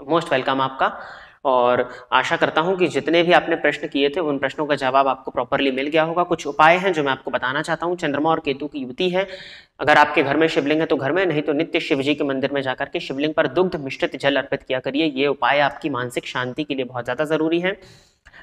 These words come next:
हनुमान जी आपके इष्ट देवता बनते हैं तो नित्य आप हनुमान चालीसा का तीन बार पाठ किया करिए और सूर्य भगवान को आप जल दीजिए। जब तक विवाह नहीं हो जाता, चाहे तो तेरह गुरुवार का व्रत भी कर लीजिए और गुरुवार के दिन जल में एक चुटकी हल्दी डाल करके अगर आप स्नान करेंगे तो वो भी आपके लिए अच्छा होगा।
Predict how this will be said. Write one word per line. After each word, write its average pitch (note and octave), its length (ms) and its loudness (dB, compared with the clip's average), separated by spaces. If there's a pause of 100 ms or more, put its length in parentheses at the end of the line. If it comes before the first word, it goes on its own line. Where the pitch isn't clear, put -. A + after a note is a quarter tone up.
(140)
हनुमान E3 300 6
जी F#3+ 100 4
आपके F3 240 4
इष्ट D#3+ 160 0
देवता C#3+ 300 4
बनते E3 260 0
हैं F#3 80 0
तो E3 100 0
नित्य E3+ 300 0
आप D3 220 0
हनुमान C#3+ 360 0
चालीसा C3+ 400 -4
का D3+ 100 -2
तीन C#3 260 0
बार C3+ 140 4
पाठ B2 300 0
किया E3 120 2
करिए E3 300 2 (320)
और G3+ 80 6
सूर्य G3 240 8
भगवान D3 300 4
को D3+ 80 2
आप F3+ 140 4
जल B2 240 0
दीजिए। A#2 280 -8
जब C3 160 0
तक E3 140 2
विवाह C#3+ 300 4
नहीं F3+ 180 4
हो F3+ 120 2
जाता, E3 240 2
चाहे D#3+ 300 -2
तो F3+ 100 -2
तेरह D3 260 2
गुरुवार C#3+ 340 4
का D3 120 0
व्रत B2+ 180 -4
भी D3+ 100 -2
कर E3+ 140 -2
लीजिए F3+ 280 0
और G3 80 2
गुरुवार C#3+ 320 4
के C#3+ 100 -6
दिन D3 140 -4
जल C3+ 140 -4
में C3+ 80 -6
एक C3+ 80 -6
चुटकी - 280 -8
हल्दी B2+ 180 -6
डाल B2 160 -2
करके B2+ 240 -8
अगर C3 140 0
आप B2+ 100 0
स्नान B2+ 300 -6
करेंगे C3 300 -6
तो D3 100 -6
वो B2 140 -6
भी C3 60 -6
आपके A#2 280 -6
लिए B2+ 220 -6 (540)
अच्छा - 280 2
होगा। A#2 300 0